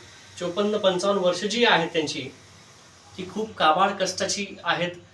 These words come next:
त्यांना एक मुलगा, एक मुलगी आणि आज त्या मुलांना त्यांनी आपल्या छोट्या मोठ्या व्यवसायातूनच वाढवलं, घडवलं. आज त्यांचा मुलगा पेट्रोल पंपावरती कार्यरत आहे जळगाव येथे. आणि आज असा हा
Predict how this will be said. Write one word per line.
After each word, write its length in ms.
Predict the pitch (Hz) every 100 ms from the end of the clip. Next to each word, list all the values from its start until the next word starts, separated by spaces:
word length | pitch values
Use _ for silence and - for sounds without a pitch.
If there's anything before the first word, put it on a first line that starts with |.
| - - - - - -
त्यांना 240 | 202 180 180
एक 200 | 185 185
मुलगा, 240 | 170 170
एक 180 | 175 170
मुलगी 300 | 165 170 196 - - - - _ _ _ - _ _ _ -
आणि 400 | 131 165 165 165
आज 300 | 160 165 165 165 165 - _ -
त्या 80 | 160
मुलांना 360 | 156 165 170 170
त्यांनी 360 | 165 160 160 160 175 - _ _ -
आपल्या 580 | 139 165 170 170 170 160
छोट्या 260 | 165 185
मोठ्या 240 | 185 190 202
व्यवसायातूनच 680 | 165 156 175 196 175 - - - _ _ _ _ - - - _ _ 139
वाढवलं, 460 | 131 170 180 190
घडवलं. 580 | 147 156 175 180 185 180 - _ _ _
आज 240 | 131 151 147 147 156 156
त्यांचा 240 | 147 170
मुलगा 300 | 160 156 165
पेट्रोल 300 | 165 180 165
पंपावरती 500 | 160 165 170 165 175
कार्यरत 320 | 165 165 175
आहे 140 | 170 165
जळगाव 340 | 165 156 156
येथे. 240 | 151 151 151 - - _ _ _ _ -
आणि 140 | 147
आज 260 | 160 165 170
असा 760 | 170 - _ _ - 170 208
हा 100 | 214